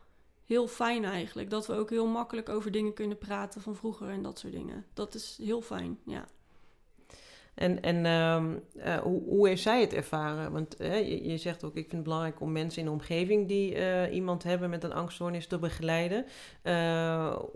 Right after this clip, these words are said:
Speaker 2: hoe, hoe heeft jouw moeder dat ervaren? Je ouders zijn gescheiden, dus je hebt v-, voornamelijk het contact, eh, eh, eh,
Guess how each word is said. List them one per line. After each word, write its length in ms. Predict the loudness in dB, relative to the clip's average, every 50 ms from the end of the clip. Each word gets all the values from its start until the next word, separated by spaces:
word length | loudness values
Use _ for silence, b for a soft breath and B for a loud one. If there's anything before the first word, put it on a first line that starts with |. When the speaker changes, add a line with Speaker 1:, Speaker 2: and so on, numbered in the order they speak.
| -12 -12 -12 -10
Speaker 2:
hoe, 520 | -8 -8 -8 -6 -4 -2 0 0 0 0 -2 -8 -18 -8
hoe 160 | -4 0 4 4
heeft 120 | 4 6
jouw 120 | 6 6
moeder 300 | 8 8 8 8 6 6
dat 160 | 4 2 0 0
ervaren? 480 | -4 -2 0 0 2 2 2 2 4
Je 100 | 4 4
ouders 200 | 4 2 0 0
zijn 140 | -2 -4 -6
gescheiden, 480 | -6 -8 -6 -2 0 0 2 2 2 2
dus 100 | 0 0
je 80 | -4
hebt 140 | -6 -6 -8
v-, 60 | -18 -18
voornamelijk 480 | -12 -8 -4 -2 0 0 0 -2 -2 -4
het 120 | -6 -8
contact, 480 | -6 -6 -6 -2 -2 -4 -4 -4 -10 -10
eh, 300 | -6 -4 -2 -2 -2 -4 -6 B B B B B B B B B
eh, 100 | -10 -8 -6 -6 -6 -6 -6 -8 -8 -8 -10 -12 -10 -10 -10 -10 -10 -10 -8
eh, 100 | -8